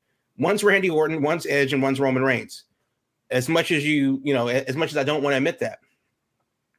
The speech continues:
But in A E W, there's a lot more parity at the top. So does that mean that Kyle O'Reilly's gonna be the next A E W champion? No.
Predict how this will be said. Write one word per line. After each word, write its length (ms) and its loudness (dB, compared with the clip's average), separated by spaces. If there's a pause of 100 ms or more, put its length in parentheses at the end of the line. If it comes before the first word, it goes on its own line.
(180)
But 120 0
in 140 0
A 60 2
E 180 2
W, 520 -2
there's 140 0
a 60 -8
lot 160 -4
more 120 -2
parity 400 0
at 60 -4
the 60 -10
top. 340 -8 (500)
So 540 0 (280)
does 140 0
that 140 0
mean 180 2
that 100 -4
Kyle 180 0
O'Reilly's 320 0
gonna 140 -2
be 100 -2
the 100 -4
next 180 -4
A 60 0
E 120 2
W 260 -2
champion? 560 -2
No. 480 -2